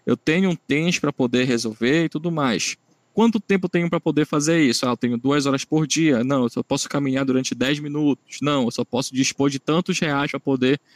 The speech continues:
comprar esse, esse objeto, esse item e tudo mais. E dentro disso você vai começando a esta-, a criar suas métricas, entendeu? É,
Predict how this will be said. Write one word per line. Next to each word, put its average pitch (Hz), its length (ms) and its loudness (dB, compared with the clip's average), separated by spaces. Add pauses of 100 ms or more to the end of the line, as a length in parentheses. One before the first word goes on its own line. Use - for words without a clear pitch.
(260)
comprar 147 380 -2
esse, - 400 -4
esse 123 320 2
objeto, 131 560 0
esse - 180 -4
item 131 360 0
e - 20 -18
tudo 131 200 -6
mais. 113 380 -2 (540)
E 262 100 4
dentro 147 400 -2
disso 147 240 0
você 180 160 0
vai 165 140 0
começando 160 580 0
a 185 40 2
esta-, 180 180 -2
a 131 200 -2
criar 170 380 2
suas 127 300 -2
métricas, - 760 -2 (420)
entendeu? 120 600 0 (480)
É, 113 600 0